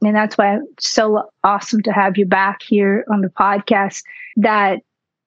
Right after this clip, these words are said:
no matter what's going on, right, all the tumultuous things that's going on in life or different phases, this is something that I can come back to.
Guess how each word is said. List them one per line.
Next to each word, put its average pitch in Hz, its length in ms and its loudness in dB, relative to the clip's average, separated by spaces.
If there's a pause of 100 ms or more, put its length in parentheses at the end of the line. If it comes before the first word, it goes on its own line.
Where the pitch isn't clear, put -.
no 233 280 2
matter 247 260 2
what's 226 340 0
going 226 340 2
on, 214 520 2 (160)
right, 214 320 2
all 202 200 2
the 202 380 2 (1160)
tumultuous 220 720 2
things 220 320 2
that's 202 220 0
going 208 240 2
on 208 160 2
in 208 100 2
life 202 460 2
or 202 120 2
different 202 560 2 (120)
phases, 220 840 0 (420)
this 233 220 0
is 233 100 2
something 220 500 2
that 202 120 2
I 196 140 2
can 214 180 2
come 196 260 0
back 190 380 0
to. 180 400 0